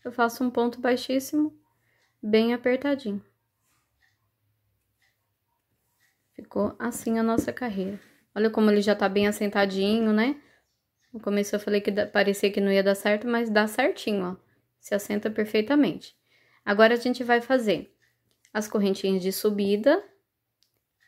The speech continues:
e dois pontos altos dentro de cada espaço de corrente. Então, ó, fiz as correntinhas em cima aqui do espaço de correntinha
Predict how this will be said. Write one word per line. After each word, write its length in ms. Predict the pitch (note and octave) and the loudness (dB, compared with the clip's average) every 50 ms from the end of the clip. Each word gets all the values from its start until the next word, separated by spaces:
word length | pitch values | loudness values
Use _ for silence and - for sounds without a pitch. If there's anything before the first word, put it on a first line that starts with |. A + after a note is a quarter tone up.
| _ _ - | _ _ -2
e 380 | C4 D4 E4 F4 E4+ - - - | 0 2 4 4 2 0 -6 -12
dois 340 | - B3 B3+ D4 F4 F#4 F4+ | -4 4 6 6 6 6 4
pontos 380 | - - E4 D#4+ D#4+ D#4 C#4+ | 2 4 4 4 6 4 4
altos 300 | C#4 C4+ C#4+ C#4+ D4 D4+ | 4 4 4 4 2 2
dentro 340 | C4+ B3 C4+ D4 C#4+ D4 D4 | 4 6 6 4 4 2 0
de 220 | C4+ C4+ D4 D4 - | 0 2 0 0 0
cada 280 | - C4 C4 C#4 C4 | 0 0 0 2 2
espaço 440 | D4 C#4+ - - C4+ C4 C4+ - C#4+ | 0 -2 0 -2 0 0 0 -2 -2
de 100 | C4 C#4 | -2 0
corrente. 680 | C#4 D#4+ E4 D4+ C#4+ G#3+ F3+ E3 - - - - - - _ _ _ _ _ _ _ _ _ - | 2 4 6 6 6 4 2 0 -4 -8 -10 -14 -14 -16 _ _ _ _ _ _ _ _ _ -6
Então, 560 | G#3+ G#3+ G#3+ G#3+ G#3+ G3+ G3+ A3+ C#4+ D#4+ - _ _ _ _ _ _ _ _ _ _ _ _ _ _ _ _ _ _ _ _ _ _ _ _ _ _ _ - | -4 -2 0 4 4 4 4 4 0 -2 -4 _ _ _ _ _ _ _ _ _ _ _ _ _ _ _ _ _ _ _ _ _ _ _ _ _ _ _ -12
ó, 140 | A#3+ E3 - - | -10 -10 -10 -10
fiz 180 | _ - F#3+ F3+ | _ -4 -2 0
as 140 | F#3 F3 F3 | 0 -2 -2
correntinhas 640 | - - F#3+ F#3+ F#3+ G3 - A#3+ B3+ C#4 C4+ A#3+ A3 | -4 -4 -2 0 0 0 0 2 2 2 4 4 2
em 80 | G#3+ | 0
cima 360 | G#3+ G#3+ - - G3 G3+ G3+ G3+ | 0 0 -2 -4 -2 0 0 -2
aqui 260 | G3+ - - A3+ C4 | -2 -4 -2 -2 -2
do 100 | A#3+ A#3+ | 0 0
espaço 400 | A3+ G#3+ - - F3 F#3+ - - | -2 -2 -2 -4 -6 -4 -6 -8
de 80 | F#3+ | -8
correntinha 760 | F#3 - G3 G3 G3+ G#3 A3 - - C#4+ D4+ D#4+ D#4+ E4 D#4+ | -6 -6 -2 -2 0 -2 -2 0 0 2 4 4 4 2 0